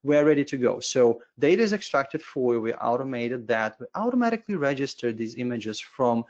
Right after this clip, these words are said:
um, email sources, and now we're ready to send them to a workflow. And this is what I'm going to do. I'm going to hit send, and we're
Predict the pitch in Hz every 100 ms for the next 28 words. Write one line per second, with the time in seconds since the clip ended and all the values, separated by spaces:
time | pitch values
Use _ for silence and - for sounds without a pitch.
0 | - - _ 120 110 107 - 143 143 120
1 | 110 - 151 156 - 113 - 131 151 202
2 | 233 151 131 135 - 120 - 123 120 113
3 | 110 - 123 120 110 101 107 117 - -
4 | 98 - _ _ _ _ 302 254 247 190
5 | 151 131 120 117 - 269 175 120 117 113
6 | 110 - - 196 254 262 - 131 127 123
7 | 120